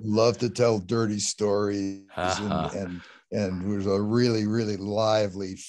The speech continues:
Speaker 1: fun lady. So that was an interesting, uh, contrast, and, and it kind of softened him a lot
Speaker 2: Yeah.
Speaker 1: to know that, you know, that she was so appealing to him that, you know,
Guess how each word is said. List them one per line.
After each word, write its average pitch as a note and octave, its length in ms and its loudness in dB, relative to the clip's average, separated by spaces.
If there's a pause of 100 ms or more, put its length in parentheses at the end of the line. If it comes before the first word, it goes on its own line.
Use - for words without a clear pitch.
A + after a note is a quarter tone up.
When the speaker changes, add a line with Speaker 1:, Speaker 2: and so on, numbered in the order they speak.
Speaker 1:
fun G#2+ 340 2
lady. G2+ 720 -4
So - 180 -4
that G#2+ 200 2
was G2 280 -4 (260)
an G2 100 -6
interesting, G2+ 880 -2 (460)
uh, F2+ 520 -6 (560)
contrast, A#2 920 0
and, G2+ 260 -6
and F2 440 -8
it - 100 -10 (180)
kind B2 140 0
of F#2 80 0
softened G2+ 560 4
him E2+ 220 -6
a E2+ 80 -2
lot D#2+ 360 -2
Speaker 2:
Yeah. F2 200 6
Speaker 1:
to F#2 60 0
know F2+ 180 0
that, F2+ 240 -6 (340)
you G#2 100 -2
know, F2+ 100 0
that F#2 200 -6
she A2+ 180 -2
was F#2 160 -4
so F#2+ 160 0
appealing F#2 460 -2
to F2 140 -4
him E2+ 420 -4
that, D2+ 280 -8
you F2+ 100 -12
know, D#2 240 -8